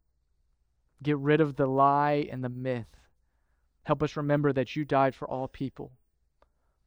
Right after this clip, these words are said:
You died for all people who are struggling in all different ways. And while it is not the design that you have created us to be, it is a part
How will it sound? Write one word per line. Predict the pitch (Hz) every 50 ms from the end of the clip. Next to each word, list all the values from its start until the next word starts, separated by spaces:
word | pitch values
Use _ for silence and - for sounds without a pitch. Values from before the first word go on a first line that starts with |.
| _ _
You | - 156 147
died | 147 147 147 151 151 -
for | - 151
all | 147 147 156 165 160
people | - - 170 165 - - 165 160 151
who | 151 156
are | 139 131
struggling | - - - - 151 151 151 156 156 151 143
in | 139 139
all | - - 151 151
different | 147 143 143 - - 151 147 131
ways. | 135 131 127 123 139 143 - - - - _ _ _ _ _ _ _ _ 147
And | 143 139 139
while | 147 156 165 175 175 175
it | 180 170 160
is | 160 147 139
not | 160 160 156 165 170 175 175
the | 156
design | 143 - 143 143 135 131 131 147 143 147 160 165 160 160
that | 151 143 - -
you | 156
have | 143 127
created | - - 160 151 143 147 156 151 156 147
us | 151 139 - -
to | - 139
be, | 135 - 143 143 151 160 160 165
it | 151 139 139
is | 131 -
a | 127
part | - - - - 165 165 160 165 - -